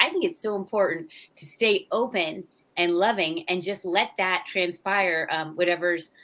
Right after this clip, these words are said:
uh, supposed to happen. Uh, I do believe, you know, Sean, in being a very positive person,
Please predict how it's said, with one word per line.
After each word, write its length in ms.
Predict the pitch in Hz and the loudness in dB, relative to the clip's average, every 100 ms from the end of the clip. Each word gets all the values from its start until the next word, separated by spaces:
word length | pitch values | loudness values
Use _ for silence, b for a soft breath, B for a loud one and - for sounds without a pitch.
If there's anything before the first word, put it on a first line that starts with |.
| b - | b -8
uh, 100 | 160 | -6
supposed 300 | - 175 170 | 0 0 0
to 80 | 151 | -4
happen. 520 | 175 170 165 151 156 151 | -2 -2 -4 -6 -10 -8
Uh, 300 | 156 151 160 b b | -6 -6 -10 b b
I 60 | 180 | 0
do 220 | 180 254 | 2 0
believe, 640 | 240 196 202 226 277 269 - | 0 -2 -2 -2 -4 -4 -6
you 120 | 254 | -2
know, 140 | 262 | -2
Sean, 380 | 254 254 233 247 | -2 -2 0 0
in 180 | 196 175 b b _ _ | -2 -2 b b _ _
being 240 | 170 220 | 0 2
a 60 | 214 | 0
very 260 | 226 226 226 | 0 0 0
positive 500 | 220 214 220 226 226 | 0 0 0 -4 -4
person, 340 | 233 233 269 | -4 -2 -4